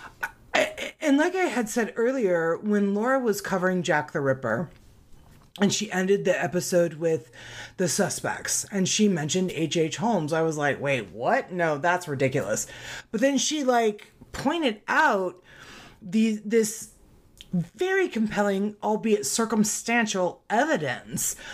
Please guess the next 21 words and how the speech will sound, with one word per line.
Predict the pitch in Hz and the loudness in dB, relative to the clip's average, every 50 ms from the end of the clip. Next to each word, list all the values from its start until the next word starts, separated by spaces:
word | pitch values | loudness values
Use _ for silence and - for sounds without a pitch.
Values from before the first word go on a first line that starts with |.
| - - - - - - - - - - - - - - - - | -12 -12 -12 -12 -12 -14 -16 -18 -20 -20 -20 -20 -20 -18 -4 -2
I, | - - - - - - - - - _ _ _ _ - | -2 -2 -2 -6 -16 -20 -20 -20 -20 _ _ _ _ -4
it | 285 262 | -2 0
made | 240 277 302 330 339 | 2 2 2 2 2
me | 339 320 | 0 -2
pause. | 220 - 165 233 311 370 381 330 127 80 73 78 110 - - - - - - _ | -2 -4 -6 -2 0 0 2 2 0 -2 -4 -10 -8 -8 -6 -8 -8 -10 -12 _
And | - 247 233 226 233 | -2 0 2 4 4
then | 233 254 277 285 277 | 4 2 2 0 -2
she | 214 - - 233 | -4 -4 -2 -2
was | 202 185 | 0 0
like, | 196 180 185 | 0 0 0
"You | 196 160 | -2 -2
have | 127 139 160 160 - | 0 0 0 0 2
to | - 180 | 0 0
watch | 165 165 143 - | 0 2 0 0
American | 170 170 165 165 170 - 175 165 | 0 2 2 2 2 2 0 0
Ripper, | 151 151 139 - 160 151 151 143 - | 0 -2 -2 0 0 0 2 0 -2
seriously." | - - - 151 147 143 135 139 127 120 | -4 -2 0 0 2 0 0 -2 -4 -4
So | - - 143 | -2 0 0
I'm | 143 135 | 0 0
like, | - - | 0 2
"Okay." | 151 175 170 165 - | 0 0 2 0 -4